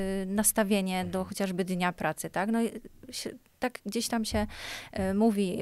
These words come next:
Speaker 1: w kuluarach naszych między prawniku-, między prawnikami, że są prawnicy, którzy na przykład uwielbiają pracę przed komputerem i oni by na-, najchętniej w zaciszu sobie tylko wyszukiwali, nie wiem, orzecznictwa, doktryny i rozwiązań, pisali te pisma. I oni są genialni w tym, tak? No bo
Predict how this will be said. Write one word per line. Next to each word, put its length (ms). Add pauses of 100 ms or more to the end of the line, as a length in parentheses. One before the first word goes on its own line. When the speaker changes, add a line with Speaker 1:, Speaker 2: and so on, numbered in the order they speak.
Speaker 1:
w 80
kuluarach 640
naszych 440
między 260
prawniku-, 600
między 240
prawnikami, 560
że 260
są 180
prawnicy, 400
którzy 220
na 80
przykład 260
uwielbiają 440
pracę 260
przed 200
komputerem 540
i 40
oni 160
by 140
na-, 160 (120)
najchętniej 560
w 40
zaciszu 400
sobie 280 (280)
tylko 260
wyszukiwali, 600
nie 100
wiem, 120
orzecznictwa, 560
doktryny 560
i 40
rozwiązań, 520
pisali 300
te 120
pisma. 280
I 20
oni 120
są 180
genialni 560
w 80
tym, 160
tak? 200
No 80
bo 180